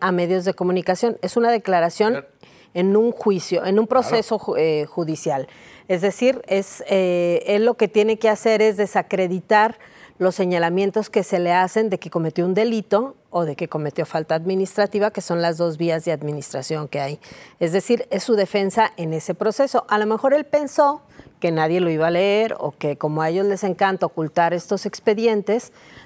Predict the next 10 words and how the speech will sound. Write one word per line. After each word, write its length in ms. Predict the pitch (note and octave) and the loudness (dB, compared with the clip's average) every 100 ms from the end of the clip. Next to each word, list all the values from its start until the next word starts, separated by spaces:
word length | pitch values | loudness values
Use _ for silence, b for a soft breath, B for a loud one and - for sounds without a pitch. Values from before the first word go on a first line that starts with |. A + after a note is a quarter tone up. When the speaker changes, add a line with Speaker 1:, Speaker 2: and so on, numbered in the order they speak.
| B - | B -4
Speaker 1:
esto 360 | G#3 G3 - G#3 | -2 -2 -2 0
nunca 680 | F#3+ F3+ E3+ F#3+ F#3 F3 F3 | 0 -2 0 0 2 0 -2
iba 220 | G3+ F3 | -2 -2
a 40 | F3 | -2
trascender 680 | F#3 F#3+ A3+ G#3+ A3 B3 - | -2 0 0 2 2 2 -2
y 120 | A#3 | -2
por 200 | G#3+ F#3+ | 2 2
eso 260 | F#3+ A#3 | 2 0
se 140 | A3 G#3 | -2 -2
explaya 800 | - - G#3+ G3 F#3 F3 F3 | -4 0 4 4 2 0 -4